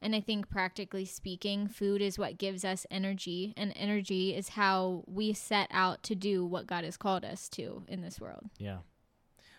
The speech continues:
Speaker 2: I love being on the homestead.
Speaker 1: I do too.
Speaker 2: It is so much fun,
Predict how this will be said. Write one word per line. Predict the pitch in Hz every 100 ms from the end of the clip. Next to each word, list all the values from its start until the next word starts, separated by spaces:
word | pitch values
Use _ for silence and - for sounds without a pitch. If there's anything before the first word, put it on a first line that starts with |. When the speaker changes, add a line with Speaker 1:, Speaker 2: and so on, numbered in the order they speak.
| -
Speaker 2:
I | 123
love | 135 113 107 98
being | 95 92
on | 95
the | 95
homestead. | 92 87 - 87 90 131
Speaker 1:
I | 208
do | 185 180
too. | 196 208 - -
Speaker 2:
It | 117 117
is | 113 -
so | - 101
much | 98 92 -
fun, | 98 87 85